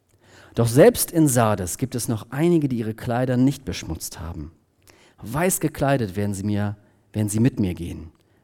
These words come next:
denn sie sind es wert. Wer siegreich ist,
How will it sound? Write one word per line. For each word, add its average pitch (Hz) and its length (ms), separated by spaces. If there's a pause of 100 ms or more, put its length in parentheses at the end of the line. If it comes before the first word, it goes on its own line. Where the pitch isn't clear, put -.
(140)
denn 117 320 (140)
sie 98 160
sind 87 220
es - 220
wert. - 340 (1600)
Wer 139 140
siegreich 160 480
ist, - 380